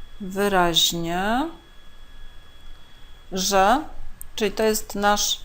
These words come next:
e, wykres funkcji g od x.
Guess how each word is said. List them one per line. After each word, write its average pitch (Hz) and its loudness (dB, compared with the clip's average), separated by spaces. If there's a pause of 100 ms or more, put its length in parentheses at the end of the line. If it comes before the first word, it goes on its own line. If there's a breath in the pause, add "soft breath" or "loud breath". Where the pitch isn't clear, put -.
(120)
e, 175 0 (180)
wykres 208 0
funkcji 202 0 (680 loud breath)
g 202 2 (540)
od - 0 (840)
x. - 2